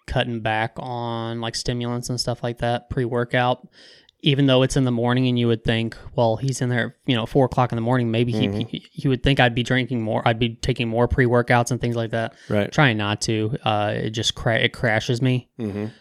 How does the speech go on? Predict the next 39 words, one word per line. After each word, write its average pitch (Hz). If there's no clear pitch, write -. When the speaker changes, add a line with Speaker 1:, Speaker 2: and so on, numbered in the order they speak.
Speaker 1:
Uh, 107
it, 139
sometimes 139
it's 127
hard 123
to 135
walk 123
out 120
the 120
door 120
knowing 117
I 110
have 117
pre-workout 117
sitting 117
on 113
my 107
shelf 113
that 117
I 113
could 117
be 113
like, 110
"You 156
know, 190
Speaker 2:
Yeah. 104
Speaker 1:
maybe 180
if 143
I, 135
it 151
could 147
give 165
me 175
that 170
little 180
extra 180
oomph 196
I 143
need." 135